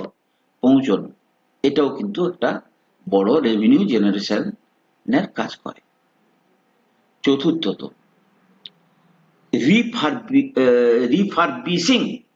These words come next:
মানে ধরুন, উম, একটা ল্যাপটপ, কি ধরুন একটা মোবাইল, যখন কোনো কোম্পানি বা কোনো বড়লোকের বাড়ির কেউ কোনো মো-,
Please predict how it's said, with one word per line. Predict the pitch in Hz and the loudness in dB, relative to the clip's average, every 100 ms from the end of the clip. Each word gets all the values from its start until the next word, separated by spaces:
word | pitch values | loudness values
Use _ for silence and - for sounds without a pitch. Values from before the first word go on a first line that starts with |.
| _ | _
মানে | 156 180 139 120 123 - _ _ _ _ | -2 -2 -2 -6 -8 -12 _ _ _ _
ধরুন, | 202 214 156 - - _ _ _ _ | 0 0 0 -4 -16 _ _ _ _
উম, | - 120 113 110 107 107 - 101 _ _ _ _ _ - | 0 2 4 4 4 2 -2 -8 _ _ _ _ _ -8
একটা | 202 214 | -4 -2
ল্যাপটপ, | 180 113 - 95 - _ _ _ _ _ _ _ _ _ _ | 0 -2 -4 -10 -10 _ _ _ _ _ _ _ _ _ _
কি | 262 | 0
ধরুন | 190 196 | 2 2
একটা | 180 185 | 2 2
মোবাইল, | 135 107 87 80 - _ _ _ _ _ _ _ - | 2 2 0 -4 -12 _ _ _ _ _ _ _ -4
যখন | 165 254 247 | 0 0 2
কোনো | 208 214 226 - _ _ _ _ _ _ _ - 117 117 - | 0 0 -4 -8 _ _ _ _ _ _ _ -4 -2 -2 2
কোম্পানি | 202 202 143 101 87 - _ _ _ _ _ | 0 0 -4 -6 -12 -16 _ _ _ _ _
বা | 143 185 143 - - _ _ _ _ - | -2 0 0 -6 -18 _ _ _ _ -2
কোনো | 196 226 | 0 2
বড়লোকের | - 139 135 165 185 196 233 | 0 0 2 2 2 2 0
বাড়ির | 220 226 214 | 0 -4 -6
কেউ | - 202 151 117 - - _ _ _ _ _ _ _ _ _ _ _ | -2 2 2 0 -10 -16 _ _ _ _ _ _ _ _ _ _ _
কোনো | - 202 | -2 0
মো-, | 208 156 143 156 139 | 0 0 0 -4 -4